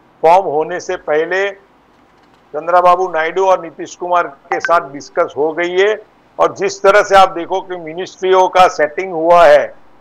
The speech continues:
और जिस तरह से मिनिस्ट्रियों को बांट दिया है सबके अंदर, इसके हिसाब से पूरा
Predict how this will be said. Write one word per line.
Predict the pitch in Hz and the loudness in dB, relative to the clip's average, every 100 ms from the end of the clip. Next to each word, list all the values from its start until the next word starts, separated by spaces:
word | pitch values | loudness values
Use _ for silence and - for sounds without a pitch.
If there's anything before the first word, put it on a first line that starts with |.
| _ - | _ -6
और | 160 156 | -6 -4
जिस | 185 185 | -8 -8
तरह | 202 196 | -4 -4
से | 196 | -4
मिनिस्ट्रियों | 180 165 185 - 190 190 | -6 -12 -16 -16 -10 -8
को | 185 196 | -4 -2
बांट | 190 156 156 | 2 0 0
दिया | 151 180 180 | -6 2 4
है | 175 165 | 4 2
सबके | 156 151 180 | -4 -8 -6
अंदर, | 160 165 180 156 120 _ _ _ _ - | -6 -2 2 2 -2 _ _ _ _ -18
इसके | 151 - | -12 2
हिसाब | 233 196 - 185 185 | 4 4 4 2 2
से | 208 220 | -4 -4
पूरा | 220 175 190 214 185 170 | -6 -8 0 2 2 0